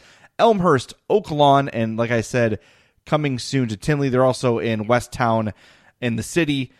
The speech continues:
so plenty of options. Fry the coop dot com. Go pick up from there.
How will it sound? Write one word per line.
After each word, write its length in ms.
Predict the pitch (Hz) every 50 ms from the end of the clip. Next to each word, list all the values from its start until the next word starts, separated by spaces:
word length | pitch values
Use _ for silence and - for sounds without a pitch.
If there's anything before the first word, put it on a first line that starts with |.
| _ _ _
so 420 | - - 131 117 107 107 107 107 - -
plenty 420 | - - 175 170 160 - 156 143
of 80 | 127 120
options. 460 | 117 110 107 - - 101 98 92 -
Fry 240 | - - 131 131 127
the 100 | 113 117
coop 220 | - - 120 -
dot 200 | - 110 101 -
com. 320 | - 113 107 107 104 98 - -
Go 160 | 120 117 110
pick 180 | - 120 104
up 140 | 113 101 -
from 140 | - 107 101
there. 240 | 104 101 98 95